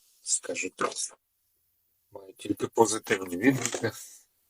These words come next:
Приходилось мені з нею також працювати і ремонтувати неодноразово, то скажу вам, що це дуже хороша,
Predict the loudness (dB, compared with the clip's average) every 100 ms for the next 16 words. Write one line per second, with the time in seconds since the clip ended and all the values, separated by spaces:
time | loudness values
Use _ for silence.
0 | _ _ _ _ -20 _ _ _ _ _
1 | _ -14 2 8 8 8 4 4 4 0
2 | -2 0 0 0 -8 -8 -6 -4 -4 -6
3 | -10 -16 _ _ _ _ _ -8 -6 -6
4 | 4 12 12 12 4 4 2 -2 -10 -12
5 | -12 -4 -2 -2 -8 -10 -18 -18 -14 -6
6 | -4 -4 -6 -14 -16 -16 _ _ _ _
7 | _ _ _ -16 -8 2 6 6 4 -2
8 | -2 -2 6 6 6 -2 -2 4